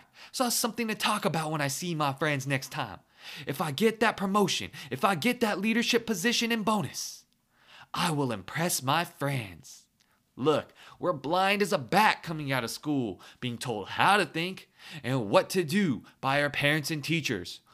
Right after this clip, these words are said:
We're told that all the years of schooling and hard work will pay off when we get our job.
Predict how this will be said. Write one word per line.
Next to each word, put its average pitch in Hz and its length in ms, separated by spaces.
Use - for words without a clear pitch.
We're 175 180
told 190 540
that 151 260
all 220 260
the 220 140
years 208 240
of 196 60
schooling 196 480
and 202 200
hard 226 340
work 226 320
will 220 160
pay 233 240
off 240 260
when 214 140
we 208 100
get 214 180
our 214 120
job. 175 500